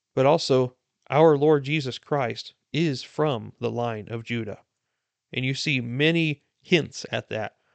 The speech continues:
throughout this description here. Jacob predicts that Zebulun is going to dwell at the seashore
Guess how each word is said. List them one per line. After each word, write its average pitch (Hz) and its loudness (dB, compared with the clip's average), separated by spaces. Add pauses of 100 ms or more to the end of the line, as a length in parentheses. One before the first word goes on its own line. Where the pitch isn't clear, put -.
(180)
throughout 120 -2
this 123 -6
description - -10
here. - -16 (1600)
Jacob 147 0
predicts 147 0 (120)
that 113 -4
Zebulun 135 2
is 127 -8
going 123 -2
to 113 -10
dwell 117 0
at 113 -4
the 101 -16
seashore 165 -2